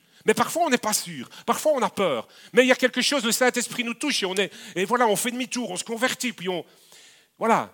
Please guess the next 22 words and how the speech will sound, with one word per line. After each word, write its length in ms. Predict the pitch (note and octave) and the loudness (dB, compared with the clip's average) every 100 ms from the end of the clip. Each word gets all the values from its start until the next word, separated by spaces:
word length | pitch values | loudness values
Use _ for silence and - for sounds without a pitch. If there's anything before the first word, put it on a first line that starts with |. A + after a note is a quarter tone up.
| - | -8
Et 80 | - | -2
ça 120 | A#3 | 0
commence 440 | B3 C4 D#4+ D#4+ | 4 6 8 6
comme 200 | - G#3 | 4 -2
ça. 320 | - C3 F#2 _ _ _ _ _ | -2 -4 -6 _ _ _ _ _
On 100 | - | -8
se 100 | B2+ | -4
rend 140 | B2 - | -2 0
compte 200 | A#3 - | 0 -2
qu'il 100 | D3+ | -4
y 20 | |
a 20 | |
quelque 240 | B2 A2 G#2+ | -6 -10 -12
chose 240 | - F#2+ | -12 -14
quand 140 | G2 | -18
même. 200 | G2 F2+ _ - - | -20 -20 _ -20 -10
Et 80 | B2+ | -6
Dieu 140 | G3+ | -6
nous 120 | F3+ | -6
donne 180 | E3+ D#3 | -6 -6
des 100 | D3+ | -2
signes, 400 | D#3 - A2+ E2+ | -4 -4 -12 -16